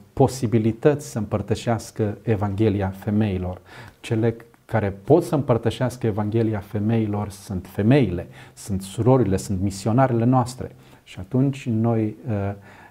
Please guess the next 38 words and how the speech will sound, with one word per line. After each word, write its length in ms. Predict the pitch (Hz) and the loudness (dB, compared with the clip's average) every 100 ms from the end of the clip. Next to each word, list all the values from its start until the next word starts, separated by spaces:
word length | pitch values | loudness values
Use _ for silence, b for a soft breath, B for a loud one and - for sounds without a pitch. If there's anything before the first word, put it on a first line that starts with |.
| _ | _
încă 400 | 120 123 123 107 | 0 0 0 0
de 100 | 101 | 2
aici, 140 | 107 | 2
de 80 | 107 | 0
la 180 | 98 95 | -2 -2
devoțional, 680 | 110 98 101 - 98 110 123 | -2 -2 -6 -6 -4 -2 0
le 100 | 107 | -2
cerem 320 | - 107 98 | -4 -4 -4
și 240 | 95 - 92 | -6 -8 -4
lor, 320 | 101 123 131 | 2 2 2
la 100 | 98 | -6
fel 180 | - 101 | -8 -10
cum 140 | - 95 | -6 -6
le 80 | |
cerem 320 | 87 104 95 92 | -6 -6 -6 -8
și 200 | - 95 | -10 -6
băieților, 680 | 107 113 113 120 117 123 123 B B | 0 0 0 0 2 0 -2 B B
să 180 | - - | -16 -14
se 140 | 101 95 | -10 -6
pregătească, 920 | 107 98 95 110 117 - - 135 135 - 131 | -4 -4 -2 -2 -2 -2 -2 -2 -4 -10 -8
uh, 240 | 104 101 113 | -4 -4 -8
și 280 | - - 139 | -14 -8 -6
să 420 | 139 - 165 175 175 B 123 B | -6 -8 -6 -6 -8 B -20 B
ne 580 | 117 131 143 165 170 170 | -4 -2 0 0 -2 -2
îndemne, 580 | 165 185 190 147 92 87 | -2 0 0 0 -2 -6
să 140 | - 104 | -8 -8
ne 100 | 101 | -8
spună 300 | - 147 147 | -2 0 2
o 80 | |
meditație, 680 | 131 110 104 - 90 90 95 | 0 0 -2 -4 -6 -8 -12
să 160 | 87 95 | -10 -12
ne 80 | 90 | -12
spună 400 | - 139 147 127 | -2 0 0 -2
ceea 200 | - 113 | -6 -8
ce 140 | 110 | -6
ele 200 | 101 98 | -4 -2
înțeleg 400 | 95 - 101 98 | -4 -4 -6 -4
din, 240 | 98 92 | -4 -6